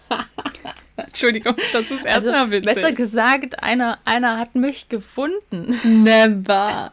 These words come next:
Speaker 1: Okay, warte,
Speaker 2: Doch.
Speaker 1: warte, warte. Kannte er dich vorher oder war das
Speaker 2: Nein.
Speaker 1: ein Bild? Okay.
Speaker 2: Nein.
Speaker 1: Hm, okay.
Speaker 2: Ich saß random, äh,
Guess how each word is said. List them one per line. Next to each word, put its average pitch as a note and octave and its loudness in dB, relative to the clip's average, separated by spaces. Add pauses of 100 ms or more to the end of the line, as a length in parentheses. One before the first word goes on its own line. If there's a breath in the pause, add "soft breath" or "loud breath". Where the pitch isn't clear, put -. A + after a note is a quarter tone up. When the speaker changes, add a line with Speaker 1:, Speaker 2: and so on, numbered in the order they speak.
Speaker 1:
Okay, A3+ 4
warte, G3 4
Speaker 2:
Doch. F3+ 2
Speaker 1:
warte, F3 0
warte. E3 -4
Kannte F#3 -2
er A3 0
dich A#3+ -4
vorher B3 0
oder A3+ 0
war A#3+ 2
das A#3 2
Speaker 2:
Nein. A#3+ 0
Speaker 1:
ein F#3+ -2
Bild? F#3+ -6
Okay. G#3 -4
Speaker 2:
Nein. - -10 (120)
Speaker 1:
Hm, C4+ -10 (220)
okay. - -8 (680 loud breath)
Speaker 2:
Ich A#3 -8
saß B3+ -2
random, C#4 -4
äh, B3 -12